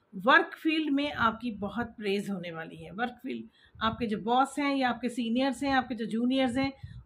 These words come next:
वो सब आपकी बहुत प्रेज़ करने वाले हैं। सोशल फील्ड में है तो आपको special awards मिलेंगे। आप यदि social work कर रहे हैं तो उसमें आपको special awards दिए जाएंगे।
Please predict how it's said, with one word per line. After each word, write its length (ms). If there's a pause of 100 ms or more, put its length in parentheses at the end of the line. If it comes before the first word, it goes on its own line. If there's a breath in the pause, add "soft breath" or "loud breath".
वो 340
सब 300
आपकी 260
बहुत 320
प्रेज़ 460
करने 240
वाले 240
हैं। 260 (360 soft breath)
सोशल 480
फील्ड 320
में 160
है 140
तो 140
आपको 760
special 440
awards 380
मिलेंगे। 300
आप 260
यदि 320 (300 loud breath)
social 280
work 280
कर 120
रहे 220
हैं 280
तो 140
उसमें 280
आपको 280
special 500 (380 soft breath)
awards 380
दिए 320
जाएंगे। 520